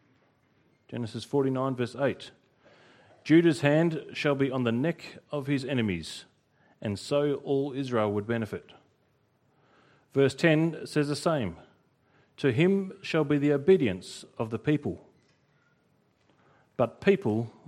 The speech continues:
is plural. In other words, all people would submit to this line of the tribe of Judah.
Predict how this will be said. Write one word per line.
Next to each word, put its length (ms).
is 200
plural. 540
In 60
other 160
words, 420
all 180
people 540
would 140
submit 640
to 120
this 300
line 520
of 100
the 100
tribe 480
of 180
Judah. 360